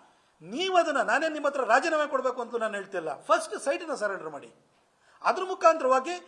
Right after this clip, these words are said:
ಒಂದು ನ್ಯಾಯಸಮ್ಮತವಾದಂತಹ ತನಿಖೆಗೆ ನೀವು ಆದೇಶವನ್ನು ಮಾಡಿ ಅಂತ ನಾನು ಕೇಳ್ತಾ ಇದ್ದೀನಿ. ಹಿಂದೆ ರಾಮಕೃಷ್ಣ ಹೆಗಡೆ ಅವರು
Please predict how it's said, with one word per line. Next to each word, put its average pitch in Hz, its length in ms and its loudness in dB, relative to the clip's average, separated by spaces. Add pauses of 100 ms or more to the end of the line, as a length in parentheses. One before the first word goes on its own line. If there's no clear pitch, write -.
(240)
ಒಂದು 330 200 -2
ನ್ಯಾಯಸಮ್ಮತವಾದಂತಹ 254 1200 0
ತನಿಖೆಗೆ 302 560 -6
ನೀವು 277 160 -4
ಆದೇಶವನ್ನು 254 540 0
ಮಾಡಿ 202 280 -2
ಅಂತ 175 140 -16
ನಾನು 240 180 -12
ಕೇಳ್ತಾ 185 280 -12
ಇದ್ದೀನಿ. 151 240 -16 (460)
ಹಿಂದೆ 262 600 -6 (300)
ರಾಮಕೃಷ್ಣ 277 520 -2
ಹೆಗಡೆ 214 260 -4
ಅವರು 202 240 0